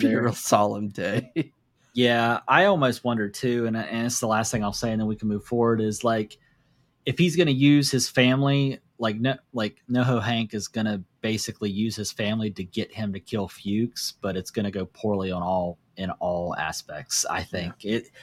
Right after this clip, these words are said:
Speaker 2: we're gonna start to see all these separate stories that have been happening all collide at once, I think is what's gonna happen.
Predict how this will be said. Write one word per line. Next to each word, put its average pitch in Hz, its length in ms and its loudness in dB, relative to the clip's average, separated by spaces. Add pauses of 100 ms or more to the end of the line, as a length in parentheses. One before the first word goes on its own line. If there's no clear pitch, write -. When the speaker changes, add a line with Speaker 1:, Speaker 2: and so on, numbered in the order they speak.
(140)
Speaker 2:
we're 156 140 8
gonna 180 140 6
start 170 260 8
to 156 40 -2
see 151 160 0
all 139 160 8
these 151 220 2
separate - 340 2
stories 135 460 2
that 135 60 2
have 120 80 0
been 123 120 2
happening 123 580 0
all 113 300 0
collide 92 720 -2
at 92 180 -6
once, 95 400 -4
I 87 120 -2
think 92 240 -10
is 90 120 -14
what's 92 200 -10
gonna 90 160 -6
happen. 92 420 -4